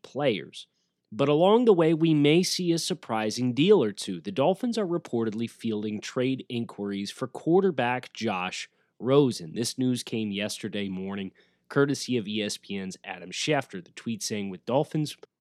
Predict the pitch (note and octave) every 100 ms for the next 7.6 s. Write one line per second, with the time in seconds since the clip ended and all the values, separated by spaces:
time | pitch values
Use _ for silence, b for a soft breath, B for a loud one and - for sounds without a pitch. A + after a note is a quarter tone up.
0 | _ - B2+ B2+ C#3+ A#2+ - C3+ B2+ A2
1 | A#2 A2+ - D3+ D3 - C3+ A#2+ A2+ A2+
2 | A2 A2+ G#2 - - D3+ C#3+ A#2 G#2+ A2+
3 | B2+ D#3+ A3+ A3 G3 - D3+ C#3 C#3 C3
4 | - A2+ A2 - A2+ - G#2 G#2 A2 G2
5 | G#2 A#2 D3 C3 G#2+ G#2+ - A2+ - -
6 | C3 E3 - - B2 A#2+ - A2 A2 -
7 | F2+ - - E2 D#2+